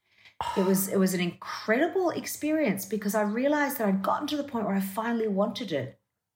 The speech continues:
and then it was gone. So it just really consolidated for both of us how much we wanted to be parents and we wanted to do this together.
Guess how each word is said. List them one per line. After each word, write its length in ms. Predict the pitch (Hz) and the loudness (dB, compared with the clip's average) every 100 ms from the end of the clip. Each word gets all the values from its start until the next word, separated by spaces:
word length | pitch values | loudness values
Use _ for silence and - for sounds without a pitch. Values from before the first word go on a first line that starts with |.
| _ - | _ -2
and 140 | 175 | 0
then 100 | 175 | 0
it 60 | 165 | -4
was 220 | 160 - - | -6 -8 -6
gone. 500 | 143 165 175 123 123 _ _ _ _ _ - | -4 -2 -4 -6 -10 _ _ _ _ _ -10
So 240 | - 190 | 0 2
it 160 | 175 175 | 2 0
just 280 | 185 170 175 | -4 -4 -8
really 1160 | 175 180 185 185 180 180 175 170 160 156 143 - _ _ - | -6 0 2 4 2 2 4 4 4 2 -2 -10 _ _ 0
consolidated 1080 | 202 - - - 147 156 151 143 135 127 - | 4 4 0 0 2 2 2 2 0 -4 -4
for 100 | 165 | -2
both 340 | 143 135 143 | 2 2 0
of 100 | 147 | -6
us 200 | 82 - | -6 -6
how 220 | - 143 143 | -2 0 0
much 600 | 143 127 - - - - | 0 -2 -4 -8 -10 -10
we 160 | 156 165 | 0 0
wanted 520 | 143 147 143 151 123 | 2 0 0 -4 -8
to 80 | - | -8
be 100 | 143 | -8
parents 520 | 131 120 139 131 123 - | -6 -4 -4 -4 -4 -6
and 120 | 139 | -4
we 80 | 147 | -4
wanted 560 | 147 151 147 147 156 | -4 -4 -2 -4 -6
to 100 | - - | -10 -8
do 180 | 139 | -8
this 220 | 131 131 - | -8 -8 -10
together. 580 | - 135 127 107 - | -8 -6 -4 -4 -6